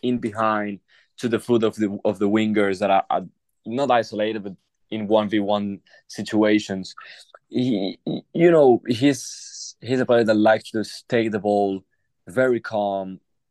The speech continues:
on the ground, and he finds the right moments to progress. But yes, i-, in some occasions you have to be a little bit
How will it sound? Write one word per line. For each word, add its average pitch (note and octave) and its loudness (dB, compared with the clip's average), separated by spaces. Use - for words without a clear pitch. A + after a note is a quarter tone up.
on B2+ 0
the A2+ -2
ground, G2 -2
and G#2 -2
he A2+ -2
finds A2+ 0
the G2+ 0
right G2 2
moments G#2+ -4
to G#2+ -6
progress. F#2+ -2
But C3 4
yes, A#2+ 2
i-, - -12
in C#3+ 0
some B2 -2
occasions A#2 -4
you G#2 0
have G2+ -4
to - -18
be F#2 -4
a G2+ 0
little G#2 2
bit G#2 4